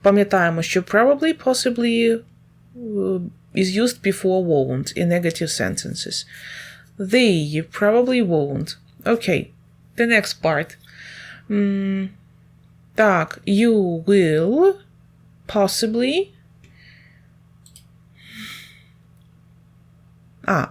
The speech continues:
we, мабуть. We will Possibly. Так, не туди поставила трійку. We will possibly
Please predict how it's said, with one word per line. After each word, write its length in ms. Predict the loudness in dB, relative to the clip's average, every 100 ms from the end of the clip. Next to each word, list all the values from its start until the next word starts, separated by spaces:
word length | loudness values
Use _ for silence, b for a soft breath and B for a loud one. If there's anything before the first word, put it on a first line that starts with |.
| -2
we, 360 | 0 0 -2 -8 -6
мабуть. 380 | -4 -4 -6 -12 -18 -20 -10
We 640 | -4 0 0 0 0 0 -2 B B B B B B -4
will 600 | 0 2 2 2 0 -2 -12 -20 -10
Possibly. 840 | 0 0 0 0 0 0 0 -2 -4 -12 _ _ _ _ _ _ _ -20 -20 _ _ -20 _ b b b b b b b _ _ _ _ _ _ -4
Так, 240 | -4 -2
не 80 | -4
туди 200 | -4 -4
поставила 560 | -6 -6 -4 -4 -4
трійку. 520 | -4 -4 -6 -4 -6 -6 -6
We 300 | -2 0 2
will 380 | 0 -2 -4
possibly 580 | -2 -2 -2 -2 -4 -6